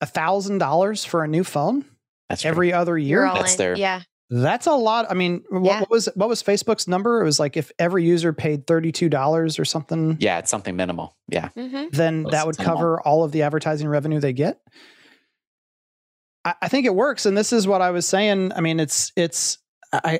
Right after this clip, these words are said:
Speaker 1: I think I'm gonna have to come up with a sound effect about clairvoyance or, or f-, seeing the future too,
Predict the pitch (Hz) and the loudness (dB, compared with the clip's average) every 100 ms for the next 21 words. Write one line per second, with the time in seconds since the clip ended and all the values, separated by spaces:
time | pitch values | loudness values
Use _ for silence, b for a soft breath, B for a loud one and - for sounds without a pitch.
0 | - 151 - 262 320 226 165 160 - 160 | -4 -8 -2 0 2 2 0 -2 -2 -2
1 | 139 127 - 147 147 156 135 139 135 123 | -2 -4 0 0 0 -2 -2 -2 -2 -2
2 | - 156 139 135 151 143 117 - - 135 | -4 -2 0 0 0 0 -2 -4 -2 0
3 | 123 127 147 127 123 _ _ - - - | 0 -2 -2 -2 -4 _ _ -20 -12 -4
4 | - 165 160 147 127 160 165 147 120 - | 0 2 2 0 0 0 2 0 -2 0
5 | 160 131 120 | 2 2 0